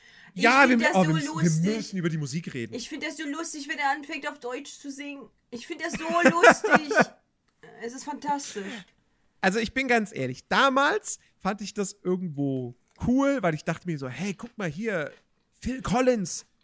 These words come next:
Speaker 2: der singt auf Deutsch. Das ist doch, das ist doch mega cool.“ Heute, ja, ich, also ich,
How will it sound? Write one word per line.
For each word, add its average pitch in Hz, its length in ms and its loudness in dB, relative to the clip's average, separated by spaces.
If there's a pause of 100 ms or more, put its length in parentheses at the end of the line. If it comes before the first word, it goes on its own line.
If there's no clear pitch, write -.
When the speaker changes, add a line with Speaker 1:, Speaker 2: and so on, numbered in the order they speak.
(140)
Speaker 2:
der 185 100 -2
singt 233 280 -2
auf 208 180 -4
Deutsch. 247 600 -2 (160)
Das 190 160 -8
ist 208 120 -6
doch, 226 280 0
das 185 140 0
ist 208 140 -8
doch 202 120 2
mega 226 380 0
cool.“ 233 240 -8 (1080)
Heute, 190 800 6 (960)
ja, 147 380 -4
ich, - 200 -12 (380)
also 151 200 -4
ich, - 200 -12